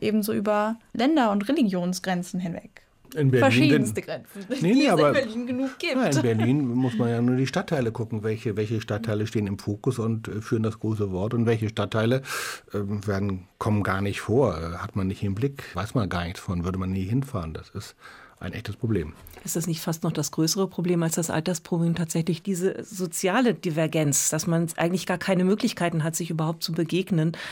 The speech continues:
Speaker 3: und man oft ja auch in seiner eigenen Blase dann hängen bleibt?
Speaker 1: Ich glaube, das Bubble-Problem,
Speaker 3: Mhm.
Speaker 1: das, das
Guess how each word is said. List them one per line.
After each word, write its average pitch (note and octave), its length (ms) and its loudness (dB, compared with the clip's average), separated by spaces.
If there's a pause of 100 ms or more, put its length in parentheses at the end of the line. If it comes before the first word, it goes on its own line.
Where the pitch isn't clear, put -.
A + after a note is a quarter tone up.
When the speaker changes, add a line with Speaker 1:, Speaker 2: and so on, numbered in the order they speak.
(220)
Speaker 3:
und E3 260 -2
man F3 180 2
oft E3+ 180 -2
ja G3 80 4
auch E3 100 2
in E3+ 80 2
seiner E3+ 240 2
eigenen D#3+ 240 2
Blase E3+ 340 2
dann C#3+ 160 -2
hängen C#3 220 -2
bleibt? C#3 380 -6 (520)
Speaker 1:
Ich - 60 -20
glaube, A3 220 -6
das G#3+ 160 -8
Bubble-Problem, G3+ 840 0
Speaker 3:
Mhm. F#3+ 80 -2
Speaker 1:
das, - 420 -2
das G3+ 300 -2